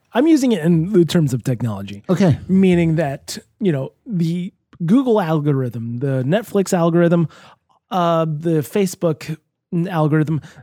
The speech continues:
Speaker 1: that's all black box, meaning information goes into it, is compounded and, and controlled, and c-, and then we get some kind of, you know, some kind of infer-, we, we get a response out of it.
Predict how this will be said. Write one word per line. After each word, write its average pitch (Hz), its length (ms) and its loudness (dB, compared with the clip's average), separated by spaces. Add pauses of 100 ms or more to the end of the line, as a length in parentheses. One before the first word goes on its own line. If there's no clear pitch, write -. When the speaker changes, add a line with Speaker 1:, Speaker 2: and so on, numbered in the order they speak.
Speaker 1:
that's 180 220 -2
all 196 240 -2
black 151 420 -4
box, - 320 -10
meaning 190 380 0 (320)
information 240 640 0
goes 165 260 4
into 117 300 -2
it, 113 180 -10 (600)
is 156 380 2
compounded 175 640 2
and, 147 180 -4
and 156 200 -2
controlled, 151 680 2 (140)
and 135 460 -2 (120)
c-, - 220 -8
and 151 160 2
then 151 80 2
we 151 100 2
get 147 360 -4
some 170 180 0
kind 143 240 -4
of, 135 220 -6 (880)
you 202 80 4
know, 160 140 2 (260)
some 214 320 0
kind 185 420 0
of 160 440 -2 (220)
infer-, 202 300 0
we, 196 220 -2
we 196 140 2
get 175 160 0
a - 20 -4
response 147 480 -2
out 101 160 -6
of 95 140 -14
it. - 100 -18